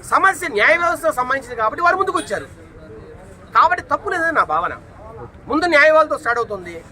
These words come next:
తర్వాత రాజకీయ నాయకులతో స్టార్ట్ అవుతుంది, నెమ్మదిగా ప్రజలే పోతుంది. ప్రజల్లో చాలా మందికి చైతన్యం ఉండక-, ఉండకపోవచ్చు.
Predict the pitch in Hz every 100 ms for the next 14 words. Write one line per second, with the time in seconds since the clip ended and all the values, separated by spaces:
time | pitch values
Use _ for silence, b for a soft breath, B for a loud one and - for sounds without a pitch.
0 | - - 262 320 311 262 294 294 247 277
1 | 277 254 214 190 165 147 139 131 - -
2 | 196 330 320 320 - 226 240 226 170 160
3 | 139 135 180 214 339 349 285 208 - 160
4 | 254 277 214 185 277 - - 302 277 196
5 | 220 233 175 233 254 233 180 -